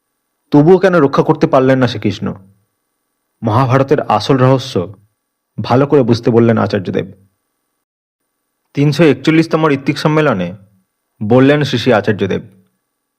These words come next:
আমাদের অস্তিত্বের সংরচনা হয়েছে শরীর, মন আর আত্মা নিয়ে। এই তিন নিয়েই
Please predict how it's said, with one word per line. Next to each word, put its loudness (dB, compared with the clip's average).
আমাদের 0
অস্তিত্বের 0
সংরচনা 0
হয়েছে -4
শরীর, 2
মন 4
আর -2
আত্মা -6
নিয়ে। -10
এই 2
তিন 0
নিয়েই 0